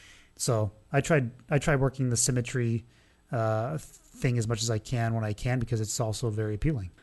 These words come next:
Uh, foreground interest and depth. Now this is one that I try, um, to do kind of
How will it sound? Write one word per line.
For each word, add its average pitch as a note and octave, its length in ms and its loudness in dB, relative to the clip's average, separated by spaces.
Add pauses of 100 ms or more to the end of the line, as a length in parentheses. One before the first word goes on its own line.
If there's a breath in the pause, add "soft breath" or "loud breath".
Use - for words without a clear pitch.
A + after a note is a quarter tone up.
(120)
Uh, A2 140 4
foreground F3 760 4
interest E3+ 540 2
and C3 360 2
depth. - 460 2
Now A#2 140 4
this D3 160 2
is F3+ 120 0
one C#3+ 380 6
that B2+ 120 4
I A#2 100 6
try, C3 880 4 (760 soft breath)
um, A2 680 2 (480)
to - 120 0
do C#3 260 4
kind - 320 -2
of B2 100 -8